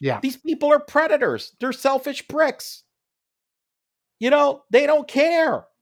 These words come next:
Speaker 2: I mean, they're going out there and drugging and raping women. You think
Speaker 1: Mm-hmm.
Speaker 2: they give a shit about this? No. They're fucking predators.
Speaker 1: Yeah. We got a long way to go.
Speaker 2: Shit.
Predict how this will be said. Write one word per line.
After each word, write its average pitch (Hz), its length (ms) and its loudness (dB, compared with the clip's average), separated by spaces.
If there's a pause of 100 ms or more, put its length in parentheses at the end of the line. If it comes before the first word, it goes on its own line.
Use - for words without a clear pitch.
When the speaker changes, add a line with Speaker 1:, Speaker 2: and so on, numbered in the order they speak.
(440)
Speaker 2:
I 233 60 0
mean, 294 140 -2
they're 294 160 2
going 269 280 0
out 302 240 -2
there 233 140 2
and 196 140 -6
drugging 269 380 2
and 294 160 -2
raping 294 380 0
women. 339 540 2 (500)
You 226 120 2 (120)
think 180 100 6
Speaker 1:
Mm-hmm. 240 140 4
Speaker 2:
they - 160 2
give 302 160 -2
a 277 60 -2
shit 302 360 0
about 349 340 -2
this? 370 460 0 (160)
No. 349 800 2 (1200)
They're 277 100 -4
fucking 392 560 -2
predators. 453 1000 0
Speaker 1:
Yeah. - 180 -20 (260)
We 208 80 -8
got 202 160 2
a 160 40 -2
long 127 280 -2
way 110 120 -12
to 98 60 -20
go. - 140 -20 (880)
Speaker 2:
Shit. - 760 -6